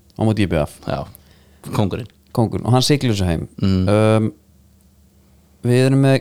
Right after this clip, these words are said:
Speaker 1: Kjartan Má Kjartansson kemur líka inn, sem er breyting. Við erum með, eh, hérna, og fleira, þú veist, hann setur hann, já, Sindri, Sindri fyrir á bekkinn, Danni Lax kemur inn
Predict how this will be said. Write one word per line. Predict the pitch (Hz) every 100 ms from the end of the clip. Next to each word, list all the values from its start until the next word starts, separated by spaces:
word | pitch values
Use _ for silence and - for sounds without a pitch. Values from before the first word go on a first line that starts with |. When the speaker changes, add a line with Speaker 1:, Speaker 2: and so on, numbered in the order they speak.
| -
Speaker 1:
Kjartan | - 151 - 151
Má | 147
Kjartansson | 170 160 135 127
kemur | 127 120
líka | 110 87
inn, | 90 -
sem | -
er | 107
breyting. | 104 90 82 - - _ _ _ _ _ _ _ _ _ _ _ _ - _ _ _ _ _ _ _ _ -
Við | 98
erum | 107 110
með, | 110 113 113 110
eh, | 110 110 110 - _ _ -
hérna, | 123 117 117 117 117 - -
og | 120
fleira, | - 127 120 98
þú |
veist, | 104 -
hann | 117
setur | 113 131 127
hann, | 117
já, | 110
Sindri, | 135 127 -
Sindri | - 143 143
fyrir | 123 113
á |
bekkinn, | 107 95 - 92 - - - - _ _ _ _
Danni | 120 120
Lax | 117 120 -
kemur | 120 107
inn | 71 101 101